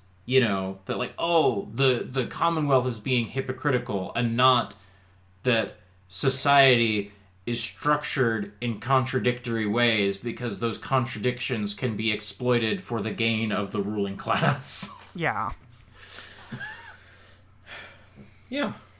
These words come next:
Speaker 3: And, like, this game is, like, nominally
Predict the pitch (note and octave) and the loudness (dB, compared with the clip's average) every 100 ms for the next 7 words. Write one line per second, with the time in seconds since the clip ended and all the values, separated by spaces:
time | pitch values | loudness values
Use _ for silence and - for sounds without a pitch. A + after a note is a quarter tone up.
0 | - - F3+ F3+ E3 C#3+ - - D#3 D3+ | -20 -2 2 4 2 -4 -12 -2 0 0
1 | C#3 - - - - - - _ - - | -4 -14 -20 -20 -20 -20 -20 _ -20 -20
2 | - _ - - - - - E3 F#3 F3+ | -20 _ -20 -20 -20 -20 -8 0 2 2
3 | - - - - D3+ D#3+ E3+ E3 D3+ D3+ | -4 -8 -14 -8 -2 0 2 2 0 -2
4 | D3 C#3 B2+ C3+ B2+ A#2+ A#2+ - - - | -2 -4 0 2 4 2 -4 -18 -20 -20
5 | - - - - - - - - C3 B2 | -20 -20 -20 -20 -20 -20 -20 -14 -4 2
6 | C3+ G3+ C#3 A#2+ A2 A2 C3+ F3+ | 4 6 4 0 -6 -10 -6 -6